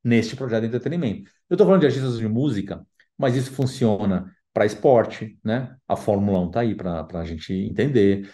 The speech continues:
né? A, qualquer tipo de a-, atividade, palestras, eu posso fazer um palestrante super importante,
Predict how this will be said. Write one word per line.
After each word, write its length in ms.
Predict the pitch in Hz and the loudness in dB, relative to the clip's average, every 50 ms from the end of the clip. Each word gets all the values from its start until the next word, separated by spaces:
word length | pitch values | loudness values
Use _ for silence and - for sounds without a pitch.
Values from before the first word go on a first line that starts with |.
| - _ _ - | -20 _ _ -6
né? 340 | 110 101 110 107 - - - _ _ - | -4 -4 -4 -4 -6 -12 -20 _ _ 0
A, 600 | 101 101 101 98 95 95 92 - - - - - - _ _ _ _ | 2 4 6 6 6 6 4 4 0 -2 -8 -14 -18 _ _ _ _
qualquer 400 | _ - 123 120 - 160 151 151 | _ -2 -2 0 2 2 0 0
tipo 220 | - 143 127 147 | -2 -4 -4 0
de 100 | 127 127 | 2 2
a-, 140 | 120 120 120 | 2 2 2
atividade, 840 | 117 113 - - - 127 113 120 117 110 117 117 117 117 120 120 | 0 -2 -4 -2 -4 -6 -4 -4 -2 0 2 2 2 2 0 0
palestras, 840 | - 160 160 143 127 120 117 117 107 - - - 110 110 104 107 110 | 0 0 2 2 0 0 0 0 -2 -4 -8 -10 -10 -10 -10 -8 -8
eu 140 | 143 151 131 | -8 -6 -6
posso 180 | - 110 - | -6 -8 -8
fazer 160 | 117 101 107 | -6 -6 -6
um 80 | 113 110 | -4 -2
palestrante 760 | - 120 113 110 - - 123 127 143 147 135 143 101 92 - - _ _ _ _ _ _ - | 0 0 0 -2 -4 -2 -2 0 0 -2 -2 -4 -8 -12 -14 -16 _ _ _ _ _ _ -12
super 300 | - - 151 147 - 139 | -6 -4 -2 0 0 0
importante, 720 | - - 117 - - - 127 139 139 131 - - 95 - | 0 0 -2 -2 -2 -2 -2 0 -2 -2 -4 -6 -10 -12